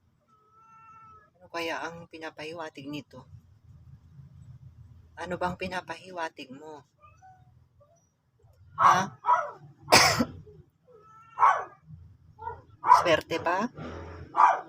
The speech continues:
Swerte ba ang pinapahiwatig mo? Or ano? Bigyan mo ako ng swerte? Ha? Ano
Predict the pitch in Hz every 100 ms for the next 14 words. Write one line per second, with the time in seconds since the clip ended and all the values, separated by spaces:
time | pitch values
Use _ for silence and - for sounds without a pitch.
0 | - - 170 165 170 156 135 170 165 165
1 | 165 160 156 147 151 139 160 214 - -
2 | - - - - - _ _ _ _ _
3 | - - - - - - _ _ - -
4 | - - - 156 - 165 156 139 135 -
5 | - _ _ _ 440 453 508 494 415 _
6 | _ _ _ _ _ _ _ _ _ _
7 | _ _ _ _ 147 147 165 147 151 147
8 | 147 - 127 120 123 - 156 208 - _
9 | _ _ _ _ _ _ _ _ _ _
10 | _ _ _ _ _ _ _ _ _ 120
11 | 156 185 - _ _ _ _ _ _ _
12 | _ _ _ _ _ _ _ _ _ _
13 | _ 160